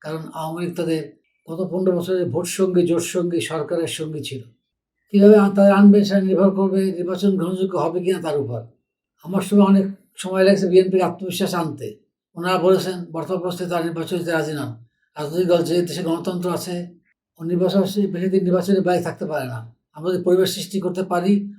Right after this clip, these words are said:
অবশ্যই তারা নির্বাচনে আসবে। উনিশশো নব্বই থেকে পঁচানব্বই সাল পর্যন্ত বাংলাদেশের প্রধান নির্বাচন কমিশন হিসেবে দায়িত্ব পালন করেছিলেন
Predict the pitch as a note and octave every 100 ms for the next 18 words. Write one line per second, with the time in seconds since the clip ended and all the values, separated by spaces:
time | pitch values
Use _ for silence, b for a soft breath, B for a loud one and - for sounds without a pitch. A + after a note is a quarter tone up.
0 | _ E3+ G#3 G3+ G#3+ F3+ E3+ D#3+ C#3+ C3+
1 | C#3+ A#2 A2+ A2+ _ _ _ - F#3+ G3+
2 | G3+ G#3 G#3 G#3+ F#3+ G#3+ G#3 G#3+ G3+ G#3
3 | G3+ G#3 G#3 F#3 F3+ F#3+ F#3+ G#3 G3 G3+
4 | F#3+ F#3+ G3+ G3 F#3+ G3 F#3+ F#3 F3 F#3
5 | G#3 F#3 F#3 F3+ F#3+ F#3 F#3+ F#3+